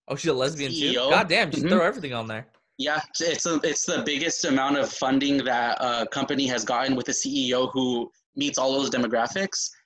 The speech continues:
Speaker 2: and she's based out of, they're based out of Fresno, which is amazing, and they're expanding like crazy. So the state of Cal-, and, and just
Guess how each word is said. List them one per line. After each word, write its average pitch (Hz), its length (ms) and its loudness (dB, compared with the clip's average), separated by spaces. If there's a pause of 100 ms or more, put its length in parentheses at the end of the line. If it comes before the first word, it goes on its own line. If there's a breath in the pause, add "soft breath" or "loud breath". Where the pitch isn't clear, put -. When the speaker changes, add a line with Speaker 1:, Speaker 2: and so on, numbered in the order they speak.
(120)
Speaker 2:
and 131 200 2
she's 135 140 -2
based 139 240 -2
out 120 100 2
of, 110 100 -4 (280)
they're 143 100 0
based 151 200 0
out 123 80 2
of 110 80 -2
Fresno, 117 420 -2 (380)
which - 180 0
is 120 80 -2
amazing, 117 400 0
and 113 100 0
they're 123 80 2
expanding 127 640 0
like 113 220 -2
crazy. 117 440 -2
So 131 400 0 (380 soft breath)
the 123 160 0
state 170 240 -2
of 175 80 -2
Cal-, 156 340 0
and, 156 220 2
and 131 260 0 (100)
just - 300 -6